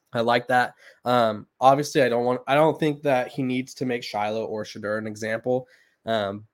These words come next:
but I think when he's willing to punish his own son, I think that moves, that, that bodes well. And he's already punished Shiloh, I believe, before, um, before the, uh, the conference championship game at Jackson State. He was late to something, I believe,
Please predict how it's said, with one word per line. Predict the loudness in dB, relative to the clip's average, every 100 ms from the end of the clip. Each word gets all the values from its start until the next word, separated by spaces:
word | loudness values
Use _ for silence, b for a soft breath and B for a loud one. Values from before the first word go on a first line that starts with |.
| _
but | 2 2 0 _ _ -6
I | 0
think | 0 0
when | 0
he's | 0 -2 0
willing | 0 0 -2
to | -4 -4 -4
punish | -2 -2 -2
his | -6 -6
own | -8
son, | -8 -6 -6 -6 b b b _
I | -6
think | -6 -2
that | 0 -2 -4 -8
moves, | -4 -2 -2 -6 -10 -16 -18 _ -10
that, | -4 -4 -4 -4
that | -2
bodes | 0 -2 -4
well. | -4 -4
And | -2
he's | 0
already | 2 2 2
punished | -2 -2 -6
Shiloh, | -4 -4 -4 -6
I |
believe, | -6 -8 -8 -10 -16
before, | -10 -2 0 0 -4 b b -2
um, | -2 -2
before | -2 2 4
the, | 4 0 -2 -2
uh, | -4 -4 -4 -8 _ _ _ -14
the | -12
conference | -4 -4 -4 -6
championship | -4 -4 -6 -6
game | -4 -4
at |
Jackson | -2 -4 -4 -12
State. | -4 -2 -2 -8
He | -8 -6
was | -4 -4
late | -4 -4 -8
to |
something, | -8 -8 -4 -4
I |
believe, | -2 -2 -2 -4